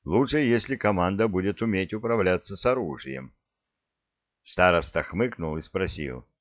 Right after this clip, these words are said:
"Когда, на какой срок и сколько будешь платить?" Моя просьба его явно не удивила.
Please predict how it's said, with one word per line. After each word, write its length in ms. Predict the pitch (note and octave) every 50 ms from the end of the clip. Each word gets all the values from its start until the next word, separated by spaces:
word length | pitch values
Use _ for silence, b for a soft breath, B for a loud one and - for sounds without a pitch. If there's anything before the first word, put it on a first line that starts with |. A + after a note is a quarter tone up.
| _ _ _ _ _ _ _ _ _ _ _ _ _ _ -
"Когда, 640 | - D#2 D2+ B1+ - - C#2 C2+ D2+ F#2+ A#2 B2 - _ _ -
на 120 | D#2 D#2
какой 320 | - D2 - - A2 A#2
срок 460 | - - F2 D#2+ E2+ G2 A2+ A2 - -
и 60 | C#2
сколько 440 | - - - C2 D#2 F2+ - - A#2
будешь 400 | F2 D2+ C2 B1 A#1+ - - _
платить?" 580 | - C2 B1 - D2+ D2+ G2 A2+ - - _ _ _ _ _ _ _ _ _ _ _ _ _ _ _ _ _ _ _ _ _ _ _ _
Моя 280 | - F2 G#2 C3 D#3 E3
просьба 480 | D#3 - C#3 D3+ D3+ C3+ B2 B2 C3 C3
его 300 | B2 A#2 A#2 A2+ A#2+ A#2+
явно 420 | A2+ G2+ G#2 G2+ G2+ G2+ G#2 G2+
не 180 | G2 G2 F#2+ F#2+
удивила. 720 | F#2+ F2+ E2+ F#2 F2+ D2+ C#2 B1+ A#1+ A#1 A1 A1+ B1